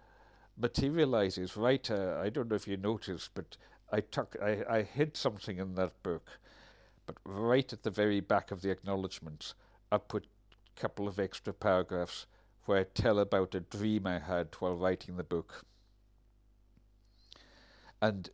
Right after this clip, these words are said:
so one of the things I'm wrestling with is the tension between, if you like, nature religion and conventional religion as you have on the island.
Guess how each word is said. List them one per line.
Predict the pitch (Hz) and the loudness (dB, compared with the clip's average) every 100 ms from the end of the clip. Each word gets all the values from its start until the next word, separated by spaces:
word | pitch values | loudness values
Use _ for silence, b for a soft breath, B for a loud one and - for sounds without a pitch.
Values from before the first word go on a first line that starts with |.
| - | -4
so | 117 | 0
one | 98 110 123 | 4 4 4
of | 113 | 0
the | |
things | - 107 101 | -2 -2 0
I'm | 98 95 | 0 2
wrestling | 98 - 107 95 | 0 0 -4 -4
with | 87 85 - - | -2 -4 -4 -8
is | - | -10
the | |
tension | 92 - 113 113 - 90 78 B B B B | 0 2 2 -2 -8 -8 -12 B B B B
between, | 107 - 101 92 85 b b b _ _ _ | -4 0 0 0 -6 b b b _ _ _
if | - 110 | -4 0
you | |
like, | 98 92 - | 2 2 0
nature | 107 120 - - 95 | -2 0 0 0 0
religion | 87 87 85 - 85 80 - b b b b _ | 0 -4 -4 -6 -8 -10 -18 b b b b _
and | 110 101 87 - _ - | 0 0 -4 -14 _ -8
conventional | 117 104 113 120 - 98 87 | -2 0 0 0 -4 -2 -2
religion | 87 92 98 - 95 | 0 2 2 0 0
as | 92 - - | 0 -2 -8
you | 101 | 0
have | 104 - | 0 0
on | 92 | -2
the | 92 | 2
island. | 92 90 87 73 - | 4 2 -2 -6 -14